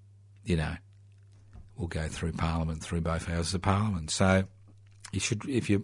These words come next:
voting for Turnbull and the Liberal National Party, you're basically voting for the more conservative, Abbott-led faction of the Liberal Party. I know it's all complex. I know it seems, you know, what's the point? What's the point?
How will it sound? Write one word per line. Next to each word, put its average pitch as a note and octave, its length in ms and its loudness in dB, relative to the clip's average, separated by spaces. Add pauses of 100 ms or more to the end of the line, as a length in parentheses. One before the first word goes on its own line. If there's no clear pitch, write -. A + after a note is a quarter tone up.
(100)
voting A#2 380 8
for A#2 80 2
Turnbull A2+ 420 6
and G#2 120 6
the - 20 4
Liberal G2 240 4
National F#2+ 400 2
Party, F#2 320 0 (260)
you're F2+ 140 0
basically E2 460 0
voting D#2+ 320 0
for E2 200 -4
the D#2+ 160 0 (280)
more F2+ 120 6
conservative, E2+ 720 2 (320)
Abbott-led E2 440 -2
faction D#2+ 420 -2
of D#2+ 60 -4
the D#2 60 -6
Liberal D#2+ 280 -6
Party. D#2+ 320 -10 (220)
I D#3 80 4
know F3+ 140 12
it's F#3 140 10
all E3 140 12
complex. A2 640 4
I G#2+ 60 2
know A2+ 160 8
it A#2+ 140 4
seems, G#2 520 4 (440)
you A#2 160 6
know, G#2 200 8
what's G#2+ 220 4
the - 80 -2
point? G2+ 460 2
What's G#2 220 0
the F#2+ 100 -4
point? G#2 300 0